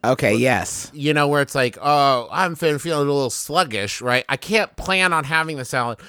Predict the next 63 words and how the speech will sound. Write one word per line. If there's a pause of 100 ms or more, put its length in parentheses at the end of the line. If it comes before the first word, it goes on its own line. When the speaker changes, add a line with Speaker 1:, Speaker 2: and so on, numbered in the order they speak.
(100)
Speaker 2:
but
I
have
to
in
the
moment.
We're
like,
"You
know
what?
I'm
gonna
have
a
salad."
Speaker 1:
Yes. (280)
Speaker 2:
And
that
is
like,
it
sneaks
up
on
me,
and
we
go
on
an
adventure
together
where
I
feel
like
I've
made
a
good
choice.
And
I
Speaker 1:
That
Speaker 2:
feel
Speaker 1:
happens
to
me
Speaker 2:
better.
Speaker 1:
on
tour
sometimes.
On
Speaker 2:
Yes.
Speaker 1:
tour,
sometimes,
like,
around
the
last
show,